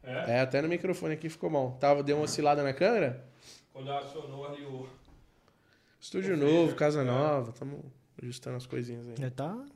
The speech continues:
Speaker 3: tá bonito, não tá com cara de, de novo, não. Tá com
Speaker 2: Curtiu?
Speaker 3: cara de coisa já experiente.
Speaker 2: Galera, então
Speaker 3: <laughs>
Speaker 2: comenta aí também se você curtiu o nosso estúdio, comenta que estado você tá falando, o nome do seu provedor, e a gente vai interagir muito com vocês, tá bom? Também, comentem. Chat pago é prioridade.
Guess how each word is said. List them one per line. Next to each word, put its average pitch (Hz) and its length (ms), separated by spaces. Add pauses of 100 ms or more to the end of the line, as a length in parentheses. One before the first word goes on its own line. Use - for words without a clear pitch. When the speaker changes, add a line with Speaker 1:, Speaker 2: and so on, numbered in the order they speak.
(120)
Speaker 3:
tá 262 80
bonito, 226 380
não 165 80
tá 196 200
com 226 140
cara 220 300
de, 240 380 (500)
de 180 140
novo, 214 220
não. 156 80
Tá 127 80
com 139 40
Speaker 2:
Curtiu? 151 180
Speaker 3:
cara 185 200
de 208 100
coisa 226 320
já 262 360
experiente. 196 680
Speaker 2:
Galera, 165 280
então 165 220
Speaker 3:
<laughs> - 20
Speaker 2:
comenta 196 560
aí 202 140
também 175 360
se 165 100
você 160 220
curtiu 156 340
o 151 40
nosso 143 180
estúdio, 214 520 (100)
comenta 175 540
que - 180
estado 180 460
você 165 180
tá 156 140
falando, 160 300
o 180 40
nome 175 180
do - 40
seu 170 100
provedor, 160 460
e - 80
a 175 40
gente 185 220
vai 180 140
interagir 180 400
muito 220 360
com 202 180
vocês, 143 580 (500)
tá - 80
bom? 151 180
Também, 127 500
comentem. 143 480
Chat - 260
pago 156 240
é - 20
prioridade. 160 600